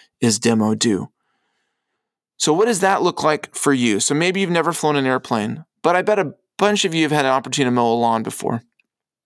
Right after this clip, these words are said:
So I just had the opportunity to have my nephew, uh, visit from out of town.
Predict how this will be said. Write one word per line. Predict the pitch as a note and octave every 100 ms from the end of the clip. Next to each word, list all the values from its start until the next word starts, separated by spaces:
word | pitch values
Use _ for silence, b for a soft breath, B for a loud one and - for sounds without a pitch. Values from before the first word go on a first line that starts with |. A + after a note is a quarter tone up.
| _ _ _ _ - B B B B B B B
So | F3+ E3+
I | - E3+
just | F#3 G3
had | E3+
the | E3+
opportunity | D3+ D3+ D#3+ D3+
to |
have | C#3+
my | B2+
nephew, | B2+ C3+ C#3+ A#2+ A2 A2 -
uh, | A2 A2
visit | C3+ B2 A#2
from | - A2+
out | A#2
of | A2
town. | - G#2+ G#2 -